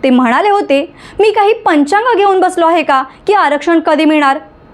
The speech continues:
असं उत्तर दिल्यामुळे येणाऱ्या विधानसभा निवडणुकीत नक्कीच याचे परिणाम पाहायला मिळू शकतात.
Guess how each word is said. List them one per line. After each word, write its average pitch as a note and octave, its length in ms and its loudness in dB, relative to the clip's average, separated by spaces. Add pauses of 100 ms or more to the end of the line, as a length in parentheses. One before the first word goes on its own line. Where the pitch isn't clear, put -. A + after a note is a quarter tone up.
(200)
असं C#4 200 0
उत्तर E4+ 460 0
दिल्यामुळे E4 560 0 (240)
येणाऱ्या F4 500 2
विधानसभा F4+ 560 2
निवडणुकीत C#4 600 0 (160)
नक्कीच C#4+ 540 0
याचे C4 280 0
परिणाम D#4 540 0
पाहायला B3 380 -2
मिळू B3 180 0
शकतात. A#3+ 340 -2